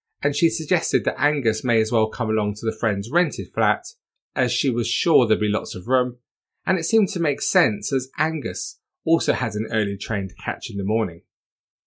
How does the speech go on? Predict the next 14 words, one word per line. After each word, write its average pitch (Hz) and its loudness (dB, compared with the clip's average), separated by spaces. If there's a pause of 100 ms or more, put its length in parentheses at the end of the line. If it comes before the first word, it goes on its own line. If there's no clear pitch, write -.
(360)
She'd 190 2
found 214 0
Angus 123 0
to - -8
be 120 0
good 180 4
fun 107 2
and 110 -4
the 107 0
perfect 139 -4
gentleman 107 -4
at - -8
the 92 -8
ball, 113 0